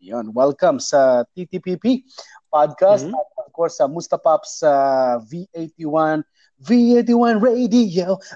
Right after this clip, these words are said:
Speaker 1: V eighty-one
Speaker 2: V eighty-one
Speaker 1: Radio.
Speaker 2: Ra- <laughs> Basta may probs, Musta Pops. Yan pala yung
Speaker 1: Yeah,
Speaker 2: tagline
Speaker 1: basta
Speaker 2: natin.
Speaker 1: may probs, Musta Pops.
Speaker 2: Musta Pops. Okay. Alright,
Speaker 1: Okay.
Speaker 2: so ngayon,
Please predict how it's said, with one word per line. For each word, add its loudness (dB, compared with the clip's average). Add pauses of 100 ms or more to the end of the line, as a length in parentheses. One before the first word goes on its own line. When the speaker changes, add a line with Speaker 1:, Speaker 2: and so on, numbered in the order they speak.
(140)
Speaker 1:
V -2
eighty-one 0
Speaker 2:
V -2
eighty-one 4 (240)
Speaker 1:
Radio. 4 (100)
Speaker 2:
Ra- -6 (760)
<laughs> -14
Basta -6
may -4
probs, -6 (240)
Musta -14
Pops. -18
Yan -16
pala -10
yung -6
Speaker 1:
Yeah, -6
Speaker 2:
tagline -2
Speaker 1:
basta -8
Speaker 2:
natin. 0
Speaker 1:
may -16 (160)
probs, 2 (140)
Musta -6
Pops. -10
Speaker 2:
Musta -20
Pops. -18 (360)
Okay. -10 (320)
Alright, -2
Speaker 1:
Okay. 4
Speaker 2:
so 0
ngayon, -4